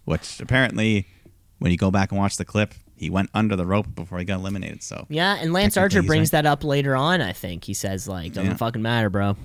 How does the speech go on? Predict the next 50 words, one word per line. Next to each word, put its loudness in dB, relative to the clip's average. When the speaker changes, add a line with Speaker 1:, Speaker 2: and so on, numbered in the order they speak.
Speaker 1:
He's -10
like, 2
"Ah, 6
yeah, -8
I -18
killed -20
you." -20
But -14
anyways, 2
uh, -2
Eddie 0
says, 0
"We're 4
not 4
a 2
stable. 4
We're 4
not 4
a -6
faction. 0
We 4
are 2
a -6
family." 2
Speaker 2:
Aw. -8
Speaker 1:
And -8
sometimes 2
families 0
fight. -6
Yeah, -2
that's -10
what -6
they -4
should -8
just -10
call -4
'em. -10
We'll 0
just -4
call -2
'em -2
the -4
family. -8
Speaker 2:
<laughs> -14
The 2
Hurt 4
Business 4
is 4
a 2
family. -2